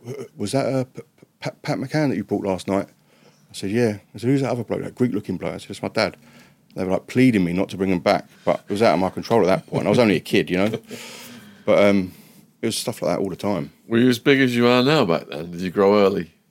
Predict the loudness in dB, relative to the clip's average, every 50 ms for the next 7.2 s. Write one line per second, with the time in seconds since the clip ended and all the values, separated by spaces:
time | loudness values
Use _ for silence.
0 | _ -4 -2 0 0 0 0 0 0 0 0 -2 -2 -2 -2 -2 -2 -2 -6 _
1 | _ _ _ _ _ _ _ _ -20 -20 -20 -20 _ _ _ _ _ -4 -4 -4
2 | -2 2 0 0 0 0 -10 -20 _ _ _ _ _ _ _ _ _ _ _ _
3 | _ _ _ _ _ -6 -2 -2 0 0 -2 -6 -10 _ _ _ _ -14 -10 -10
4 | -8 -8 -6 -6 -6 -4 0 0 2 2 2 0 -2 -4 _ -12 -4 0 0 0
5 | 0 0 -4 -4 -2 0 0 0 0 -2 -4 _ -18 -20 -20 -18 -18 -10 -4 -2
6 | 0 0 0 -2 -2 -4 -6 -4 -4 -4 -2 0 0 0 0 -2 -4 -6 -6 -6
7 | -8 -8 -10